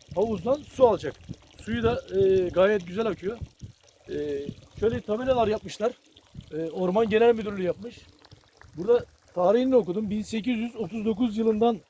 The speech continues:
e, kurulmuş Orman Genel Müdürlüğü. E, ama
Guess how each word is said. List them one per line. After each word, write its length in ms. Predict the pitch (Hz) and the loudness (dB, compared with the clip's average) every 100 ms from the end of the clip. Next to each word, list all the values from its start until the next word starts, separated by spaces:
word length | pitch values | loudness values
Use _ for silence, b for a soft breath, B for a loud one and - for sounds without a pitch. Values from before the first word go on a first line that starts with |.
| _ _ _ _ - | _ _ _ _ -8
e, 280 | 151 147 | -4 -2
kurulmuş 480 | 143 175 185 175 156 | -2 0 0 0 -2
Orman 340 | 180 165 196 175 | 0 0 0 -2
Genel 200 | 175 196 | -2 -2
Müdürlüğü. 400 | 170 175 202 247 - _ _ _ _ _ _ - | -4 -4 -4 -6 -10 _ _ _ _ _ _ -8
E, 280 | 160 156 160 | -4 -4 0
ama 400 | 214 247 262 | 4 6 4